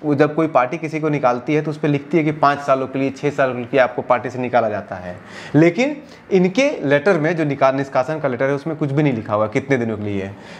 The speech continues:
तो ये साफ साफ दिख रहा है कि उपेंद्र कुशवाहा, और ये पब्लिक समझ रही है कि उपेंद्र कुशवाहा को खत्म करने के लिए बीजेपी ने ये सारा चाल चला है, पवन सिंह के कंधे पे बंदूक रख करके। तो बीजेपी तो ये काम कर रही है।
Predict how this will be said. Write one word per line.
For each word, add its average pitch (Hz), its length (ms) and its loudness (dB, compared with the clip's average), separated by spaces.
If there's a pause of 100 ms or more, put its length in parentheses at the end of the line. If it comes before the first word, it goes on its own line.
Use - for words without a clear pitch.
(100)
तो - 380 4
ये 175 380 4 (460)
साफ 214 440 2
साफ 165 200 4
दिख 135 220 0
रहा 117 200 4
है 143 80 0
कि 151 120 -8
उपेंद्र 123 300 -4
कुशवाहा, 123 320 2
और 208 120 4
ये 240 80 2
पब्लिक 220 320 2
समझ 160 260 2
रही 120 160 -4
है 113 60 -6
कि 117 60 -10
उपेंद्र 139 320 0
कुशवाहा 131 400 0
को 175 120 -2
खत्म 175 420 0
करने 123 240 0
के 123 80 -6
लिए 143 100 -2
बीजेपी 117 340 -2
ने 117 80 0
ये 110 80 0
सारा 101 240 0
चाल 117 260 2
चला 113 260 -2
है, 180 280 -2 (720)
पवन 220 240 4
सिंह 196 180 2
के 190 80 6
कंधे 139 280 0
पे 175 80 -2
बंदूक 127 360 -4
रख - 100 -12 (100)
करके। - 260 -14 (1300)
तो 156 100 4
बीजेपी 165 380 4
तो 151 100 6
ये 143 140 4
काम 131 240 2
कर 123 140 2
रही 117 260 -4
है। 104 240 -8